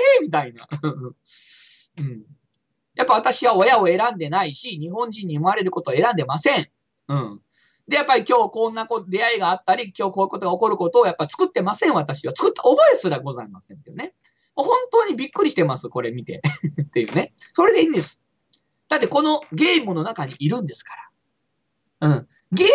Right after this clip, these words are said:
ムの外に飛び出してしまえば、全て私が作っていますっていうことなんでしょうね、きっと。でも、その理屈は今ゲームの中にいるからいらないんです。ゲームをやってる時は没頭してるんだから、今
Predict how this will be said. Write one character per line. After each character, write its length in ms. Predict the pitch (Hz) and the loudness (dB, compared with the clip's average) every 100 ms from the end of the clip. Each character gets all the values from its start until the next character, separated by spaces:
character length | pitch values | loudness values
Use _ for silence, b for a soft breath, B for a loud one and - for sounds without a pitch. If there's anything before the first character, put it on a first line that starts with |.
| 554 494 | 6 6
ム 80 | 294 | 2
の 120 | 262 | 0
外 280 | 440 453 320 | 0 0 0
に 200 | 262 - | -2 -4
飛 160 | 294 | 2
び 80 | 330 | 4
出 180 | - 381 | 4 0
し 80 | - | -4
て 100 | 302 | -8
し 160 | 302 | -6
ま 140 | 320 311 | -2 0
え 100 | 285 | 2
ば、 320 | 370 - - _ | 2 2 -4 _
全 300 | - 269 196 | -10 -2 0
て 120 | 170 170 | 2 0
私 400 | 165 160 156 220 | 0 -2 -2 -2
が 120 | 311 | -2
作 200 | - 160 | -4 -8
っ 40 | |
て 140 | - 139 | -6 -10
い 100 | 120 | -8
ま 120 | 120 | -8
す 120 | 339 | -6
っ 140 | - | -4
て 80 | - | -2
い 40 | 147 | 0
う 20 | |
こ 120 | 139 | 0
と 160 | 151 127 | -2 -2
な 160 | 120 | -4
ん 60 | 120 | -4
で 80 | 123 | -2
し 100 | 143 | 0
ょ 60 | |
う 20 | 143 | 0
ね、 100 | 403 | -2
き 160 | - | -4
っ 40 | - | -6
と。 200 | - - b b b | -8 -8 b b b
で 140 | 330 | 2
も、 320 | 349 320 143 - - | 4 4 2 -4 0
そ 140 | 370 | 2
の 120 | 359 | 4
理 100 | 339 | 4
屈 260 | 330 320 302 | 2 0 0
は 100 | 285 | 4
今 200 | 294 196 | 2 2
ゲ 240 | 262 349 | 0 0
ー 40 | 311 | 0
ム 140 | 226 | -2
の 100 | 180 | -4
中 240 | 208 175 | -4 -4
に 140 | 151 156 | -4 -4
い 60 | |
る 80 | 175 | -4
か 120 | 185 | -2
ら 80 | 185 | -2
い 80 | 131 | 0
ら 120 | 185 | 0
な 140 | 214 208 | 0 -4
い 60 | |
ん 20 | |
で 80 | 147 | -6
す。 140 | - 156 | -8 0
ゲ 100 | 381 480 | 4 6
ー 20 | |
ム 100 | 320 | 4
を 60 | 208 | 2
や 80 | 202 | -2
っ 40 | |
て 120 | 247 | -6
る 80 | 247 | -6
時 240 | 247 - | -6 -4
は 140 | 160 160 | -2 0
没 220 | 190 - | -2 -2
頭 160 | 311 349 | -2 -2
し 60 | |
て 100 | - | 0
る 80 | 311 | -2
ん 40 | |
だ 120 | 185 127 | -4 -2
か 80 | |
ら、 160 | 151 - | 2 2
今 320 | 349 453 208 | 2 2 2